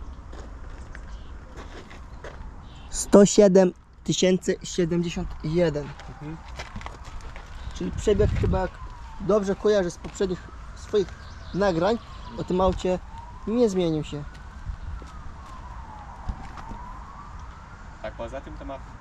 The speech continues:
Speaker 2: półpaczki dołożone z przejściówki jakiejś.
Speaker 1: Y,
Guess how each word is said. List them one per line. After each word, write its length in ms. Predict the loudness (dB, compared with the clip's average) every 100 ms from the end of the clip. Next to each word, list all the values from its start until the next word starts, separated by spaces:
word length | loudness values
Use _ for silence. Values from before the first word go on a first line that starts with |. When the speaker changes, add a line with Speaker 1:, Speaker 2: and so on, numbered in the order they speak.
| -14 -14 -14 -14 -12
Speaker 2:
półpaczki 440 | -8 -4 -4 -6
dołożone 420 | -6 -6 -6 -8 -10
z 40 |
przejściówki 580 | -10 -10 -10 -10 -10 -8
jakiejś. 420 | -8 -8 -8 -8 -10 -12 -12 -12 -12 -12 -10 -10 -10 -10 -12 -12 -12 -10 -4
Speaker 1:
Y, 100 | -2